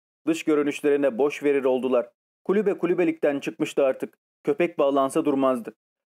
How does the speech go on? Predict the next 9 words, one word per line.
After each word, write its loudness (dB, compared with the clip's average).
Yataklarını 0
yapmak 0
zahmetine 0
katlanmıyorlar. 0
Şiltelerinin 0
altındaki 0
çam -2
dallarını 2
tazelemiyorlardı. 0